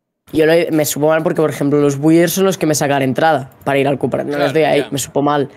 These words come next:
Speaker 2: Ya.
Speaker 1: A Gerard no dar, ¿sabes? Y me, ¿qué
Speaker 2: Ya.
Speaker 1: pasa? Me presento ayer con un, una pecha de ciruelas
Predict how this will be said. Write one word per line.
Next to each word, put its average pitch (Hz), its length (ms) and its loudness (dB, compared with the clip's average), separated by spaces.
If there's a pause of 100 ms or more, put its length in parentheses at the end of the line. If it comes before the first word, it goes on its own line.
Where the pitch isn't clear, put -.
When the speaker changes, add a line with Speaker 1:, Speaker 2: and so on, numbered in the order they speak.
Speaker 2:
Ya. 113 220 -20 (420)
Speaker 1:
A 151 140 -2
Gerard 156 600 2 (200)
no 165 200 0
dar, 160 380 2
¿sabes? 151 480 -2
Y 143 300 2
me, - 160 -6
¿qué - 100 -8
Speaker 2:
Ya. - 40 -4
Speaker 1:
pasa? 127 140 -6
Me 127 100 -4
presento 127 360 -2
ayer 143 340 2
con 147 300 -4 (580)
un, 143 340 0
una 147 160 0
pecha 147 260 -2
de 143 60 -2
ciruelas 165 840 0